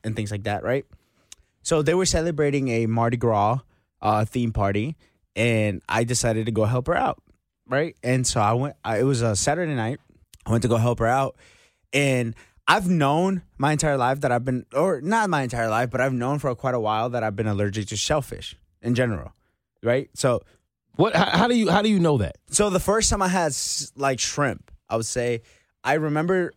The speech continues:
Speaker 1: I remember I had, like, a really bad, like, allergic reaction to it where I felt like my stomach was burning. I felt my throat burning and I felt just really itchy, right? But I didn't think much of it. I was just like, "Whatever." Like, I, I,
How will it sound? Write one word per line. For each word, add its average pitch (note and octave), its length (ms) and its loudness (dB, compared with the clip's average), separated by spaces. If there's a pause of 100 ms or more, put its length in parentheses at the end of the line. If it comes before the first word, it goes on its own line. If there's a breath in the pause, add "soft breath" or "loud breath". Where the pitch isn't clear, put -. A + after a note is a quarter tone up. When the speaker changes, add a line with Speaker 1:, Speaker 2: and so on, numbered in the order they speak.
Speaker 1:
I B2+ 60 2
remember C#3 540 0
I B2+ 100 0
had, C3 220 0
like, B2 160 -2
a A#2+ 40 -2
really G#2+ 880 -2
bad, A#2 420 2
like, A2+ 240 -2
allergic A#2 480 -2
reaction A2 460 -4
to E3+ 180 0
it D#3+ 160 2
where A#2 220 -2
I A#2+ 140 -2
felt C3 200 0
like C3 120 2
my A#2+ 100 2
stomach A#2 420 -2
was A2 140 -4
burning. A2 440 -4 (680)
I B2+ 120 0
felt C#3 160 2
my A#2 100 2
throat A#2 260 0
burning D3 400 0 (100)
and A2+ 80 -4
I A#2+ 80 0
felt C3 260 0
just A#2 200 -4
really C3+ 260 0
itchy, - 400 -4 (400)
right? C3 240 0
But B2+ 180 0
I C3+ 120 2
didn't E3 160 -2
think C3+ 160 -4
much C#3 260 -2
of B2+ 160 0
it. G#2+ 240 -2
I A#2+ 80 -2
was C3 120 0
just B2+ 120 -4
like, A#2 100 -4
"Whatever." A2+ 360 -2
Like, G#2+ 180 -6
I, - 260 -4
I, A#2+ 220 -6